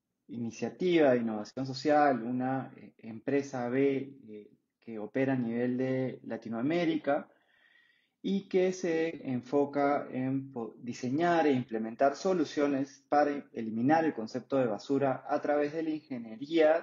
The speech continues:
de la economía circular, con el fin de reducir el problema de los residuos antes de que estos se generen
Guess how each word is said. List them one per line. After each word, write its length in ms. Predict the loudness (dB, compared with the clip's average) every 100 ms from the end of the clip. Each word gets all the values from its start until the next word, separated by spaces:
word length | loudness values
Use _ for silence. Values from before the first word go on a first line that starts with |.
| 0
de 480 | 4 4 2 -2 _ _ _ -10
la 80 |
economía 460 | -6 -4 0 2 4
circular, 680 | 2 2 4 6 6 2 -10 _ _ _ _
con 180 | -6 -4
el 80 | -4
fin 180 | -4 -4
de 120 | -2
reducir 400 | -2 -4 -2 -2
el 100 | -4
problema 440 | -6 -6 -4 -4
de 60 | -4
los 160 | -6
residuos 840 | -12 -14 -6 -2 -2 -4 -8 -12 _ _ _ _
antes 400 | -8 -8 -8 -10
de 100 | -10
que 180 | -6 -8
estos 240 | -8 -10
se 120 | -8
generen 580 | -6 -2 0 0 -2 -6